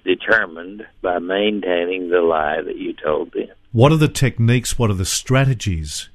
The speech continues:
Speaker 2: you suggest for getting through that, though? Because it will be sometimes difficult and painful.
Speaker 1: Basically, you tell the truth and let the chips fall where they may.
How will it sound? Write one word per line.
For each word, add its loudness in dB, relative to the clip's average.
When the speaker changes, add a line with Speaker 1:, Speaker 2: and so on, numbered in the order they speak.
Speaker 2:
you 4
suggest -2
for -2
getting 0
through 4
that, -6
though? -8
Because -2
it -4
will 2
be 0
sometimes -2
difficult -6
and -2
painful. -6
Speaker 1:
Basically, 0
you 2
tell 2
the -4
truth 0
and -10
let 0
the -2
chips -2
fall 2
where 0
they -2
may. -8